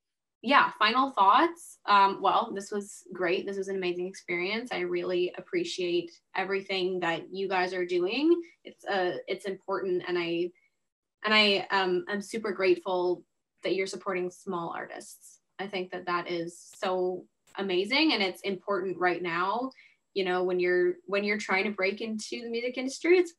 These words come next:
really, really hard. And having, having someone who's willing to sit down and, and chat and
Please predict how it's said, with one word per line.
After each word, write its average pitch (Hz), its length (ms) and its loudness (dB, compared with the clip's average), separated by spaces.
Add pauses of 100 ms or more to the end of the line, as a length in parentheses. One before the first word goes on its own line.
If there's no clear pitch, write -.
(120)
really, 226 340 -2
really 320 240 6
hard. 214 500 6
And 214 80 0
having, 208 760 0
having 214 360 -4
someone 214 280 -4
who's 196 180 -4
willing 180 320 -2
to 190 60 -10
sit - 200 -8
down 180 340 -2
and, 175 260 0 (100)
and 185 160 -4
chat 185 480 4
and 175 220 -2